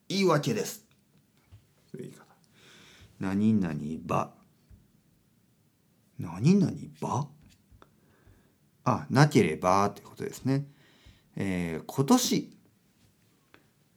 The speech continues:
もし、えー、日本語に、日本に行ければ、僕は京都に行ってみたいです。とかね。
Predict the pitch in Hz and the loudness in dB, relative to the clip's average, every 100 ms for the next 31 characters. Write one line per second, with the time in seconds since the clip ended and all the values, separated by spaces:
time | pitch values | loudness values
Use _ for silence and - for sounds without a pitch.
0 | _ - 190 196 - - _ _ _ _ | _ 0 0 0 -10 -14 _ _ _ _
1 | _ - - - _ _ _ _ - 101 | _ -20 -20 -20 _ _ _ _ -12 -8
2 | 92 90 110 165 190 170 139 - 117 127 | -4 -2 2 2 4 2 0 -2 0 4
3 | 226 175 80 - - 151 143 - - - | 6 6 2 2 8 10 8 4 -6 -20
4 | _ _ _ - 98 113 107 104 - - | _ _ _ -12 -8 0 2 2 0 -6
5 | _ _ _ - - - 131 95 76 - | _ _ _ -4 0 2 2 0 -2 -6
6 | 90 - 87 - - - _ _ _ _ | -6 -6 -10 -10 -16 -20 _ _ _ _
7 | _ - - 123 | _ -16 -10 -8